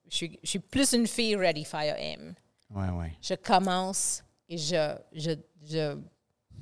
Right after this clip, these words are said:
Speaker 1: faire des choses en train de bouger. Cette fois-ci, j'ai, j'ai vraiment comme, j'ai pris le temps d'être calme, d'être, euh,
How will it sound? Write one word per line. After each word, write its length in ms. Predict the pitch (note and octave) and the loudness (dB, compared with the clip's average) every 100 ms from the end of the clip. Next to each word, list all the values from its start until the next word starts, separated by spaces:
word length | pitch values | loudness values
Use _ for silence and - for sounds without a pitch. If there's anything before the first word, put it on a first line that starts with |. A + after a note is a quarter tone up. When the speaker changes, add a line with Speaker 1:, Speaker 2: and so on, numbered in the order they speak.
| - - - - _ _ _ - | -16 -16 -20 -20 _ _ _ -12
Speaker 1:
faire 260 | - F#3 F3 | 2 2 4
des 120 | E3+ | 0
choses 280 | - E3+ E3+ | 0 -2 -4
en 220 | D#3+ E3 | -6 -8
train 220 | - D#3 | -8 -10
de 320 | D3+ C#3+ C#3+ - | -8 -10 -10 -12
bouger. 460 | D3 D3+ C3+ C2 _ _ _ _ _ - - | -14 -14 -14 -16 _ _ _ _ _ -20 -20
Cette 280 | - - F#3+ | -4 2 2
fois-ci, 520 | - F#3 E3+ - A3 G3+ | 4 0 0 -2 -2 0
j'ai, 260 | F3+ D#3+ | 0 0
j'ai 160 | D3 D#3 | -2 -4
vraiment 440 | D#3+ D#3 E3 G3 | -4 -4 -4 -6
comme, 440 | G#3 E3+ D#3 D3+ - _ _ _ _ _ | -6 -6 -6 -10 -14 _ _ _ _ _
j'ai 200 | E3 D3+ D#3 | -6 -6 -4
pris 300 | - A3 G#3 | -6 -6 -4
le 180 | D#3+ | -6
temps 460 | C#3+ - F#3 F3+ F3+ | -8 -4 -2 -2 -4
d'être 640 | D#3 - E3 E3+ - - - _ _ _ _ _ _ _ _ _ _ _ _ _ _ _ - | -6 -8 -4 -4 -4 -16 -18 _ _ _ _ _ _ _ _ _ _ _ _ _ _ _ -6
calme, 480 | G3 D3 C#3+ D3 D3+ _ D#3 | -4 -4 -6 -12 -16 _ _
d'être, 460 | D#3 D#3+ - - _ _ _ _ - | -8 -6 -10 -18 _ _ _ _ -10
euh, 440 | E3 D#3 D3 C#3+ | -6 -6 -6 -10